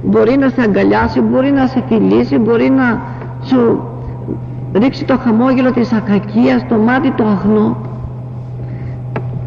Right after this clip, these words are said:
Έτσι πρέπει να είναι και ο χριστιανός, για να μπορέσει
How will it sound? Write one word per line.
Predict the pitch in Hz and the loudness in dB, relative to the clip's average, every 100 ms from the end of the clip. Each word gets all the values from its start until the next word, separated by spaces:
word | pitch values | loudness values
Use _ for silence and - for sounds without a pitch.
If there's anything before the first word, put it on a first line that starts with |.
| - - - - - - - - - - - - - - - - - | -8 -8 -8 -6 -6 -6 -6 -6 -6 -6 -4 -4 -4 -4 -4 -4 0
Έτσι | 254 269 247 | 0 0 0
πρέπει | 233 262 220 | 0 0 2
να | 233 | 2
είναι | 247 | 2
και | 233 | 2
ο | 214 | -2
χριστιανός, | 196 - 208 196 220 202 175 - - - - - - - - - - - - - - - | -2 -6 -2 0 2 0 -2 -8 -12 -12 -12 -10 -10 -10 -8 -8 -8 -8 -10 -10 -8 -2
για | 226 | 2
να | 226 | 2
μπορέσει | 202 208 240 269 - | 2 2 2 0 2